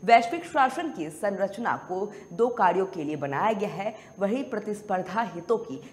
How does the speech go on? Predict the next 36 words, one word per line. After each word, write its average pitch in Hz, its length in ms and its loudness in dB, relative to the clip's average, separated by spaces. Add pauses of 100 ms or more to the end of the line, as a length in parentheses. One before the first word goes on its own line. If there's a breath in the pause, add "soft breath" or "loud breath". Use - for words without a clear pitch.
संतुलन 247 460 4
करने 185 340 -2
वाले 175 240 2
भविष्य 185 460 -6
के 196 280 -4
युद्धों 165 380 -4
को 185 140 -6
रोकने 170 400 -4
और 151 180 -2
साथ 175 280 -2
ही 208 80 -10
सामान्य 156 500 -4
हितों 165 360 -4
के 175 180 -8
मुद्दों 143 360 -6
पर 208 200 8 (300 loud breath)
अंतर्राष्ट्रीय 247 680 4
सहयोग 170 460 -4
को 160 80 -4
बढ़ावा 151 520 -4
देने 131 300 -8
के 127 200 -12
लिए 156 200 -4
पीएम 233 320 -2
मोदी 190 340 -4
ने 196 100 -4
कहा 139 240 -8
है 160 240 -2
कि 220 160 -4
वित्तीय 240 420 -4
संकट, 185 400 -4 (300 loud breath)
जलवायु 202 400 4
परिवर्तन, 156 540 -4
महामारी, 151 560 -4
आतंकवाद 147 720 2
और 170 320 2